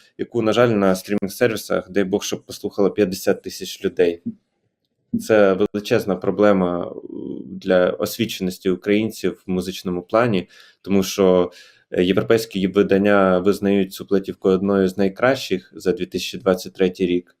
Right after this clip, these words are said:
а українці навіть її не чули. І це, ну, як на мене, це ганебно. І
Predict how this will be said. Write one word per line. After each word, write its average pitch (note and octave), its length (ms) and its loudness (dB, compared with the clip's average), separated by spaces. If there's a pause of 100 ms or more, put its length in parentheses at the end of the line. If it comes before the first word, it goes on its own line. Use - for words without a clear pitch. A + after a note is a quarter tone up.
а G2 120 2
українці A2 440 -2
навіть G2 340 0
її G2 140 2
не F#2+ 140 2
чули. F2+ 420 -6 (1000)
І F#2 520 6
це, G#2 600 2
ну, A#2+ 260 0
як A2 180 0
на B2+ 60 2
мене, D3+ 200 0
це A2 160 -2
ганебно. E2+ 600 -4 (460)
І F#2 480 2